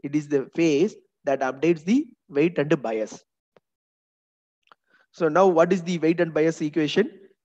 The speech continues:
Weight, new weight is equal to old weight plus change in weight, del W J K.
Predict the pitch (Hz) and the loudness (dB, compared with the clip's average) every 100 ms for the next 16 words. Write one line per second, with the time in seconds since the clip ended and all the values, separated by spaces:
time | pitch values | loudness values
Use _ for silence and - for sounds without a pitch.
0 | - 123 113 131 175 - 143 175 254 190 | -20 -20 -10 -6 -6 -6 -6 -2 0 2
1 | 190 190 151 - 123 - 113 - 269 - | 0 0 -6 -8 -12 -10 -6 -2 -2 -4
2 | - - 123 139 135 127 214 - - - | -14 -8 -4 -4 -2 0 -2 -4 -16 -2
3 | 196 285 - _ _ _ _ - 165 170 | 0 0 -6 _ _ _ _ -2 0 0
4 | 156 143 123 120 - _ 123 135 135 127 | -2 -6 -6 -8 -12 _ -8 -6 -4 -4
5 | 135 131 117 101 113 | -6 -8 -12 -14 -16